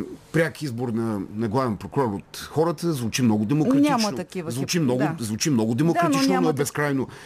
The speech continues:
Speaker 1: безкрайно рисково. Не е без рискове и, е, избора на главния прокурор, примерно от Народното събрание. Защото Моето притеснение е, че ако стигнем до подобен, до подобен вариант, особено ако изискуемото мнозинство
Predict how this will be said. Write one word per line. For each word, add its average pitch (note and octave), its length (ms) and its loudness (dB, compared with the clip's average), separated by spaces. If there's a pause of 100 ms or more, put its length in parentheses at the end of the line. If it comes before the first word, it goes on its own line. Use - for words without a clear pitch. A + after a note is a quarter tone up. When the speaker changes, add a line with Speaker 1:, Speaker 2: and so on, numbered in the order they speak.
(140)
Speaker 1:
безкрайно A#2+ 480 0
рисково. F3 460 -2 (280)
Не D#3+ 200 6
е D#3 60 4
без A#2+ 220 -2
рискове E3 600 0
и, D#3+ 360 2
е, D#3+ 60 2 (460)
избора B2 420 2
на D3 200 4
главния C3 280 2
прокурор, C3+ 300 -2
примерно B2+ 300 4
от C3 80 2
Народното C3 300 2
събрание. C#3 380 0
Защото B2 380 -2 (540)
Моето D3 300 2
притеснение C3 500 -2
е, A#2 60 0
че - 140 0
ако A2 360 0 (180)
стигнем C#3+ 380 2
до A2 100 0
подобен, A2 600 2
до G2+ 120 0
подобен A2 380 2
вариант, C#3 340 2
особено C3 380 2
ако A#2+ 200 2
изискуемото A#2 720 2
мнозинство A2 1080 2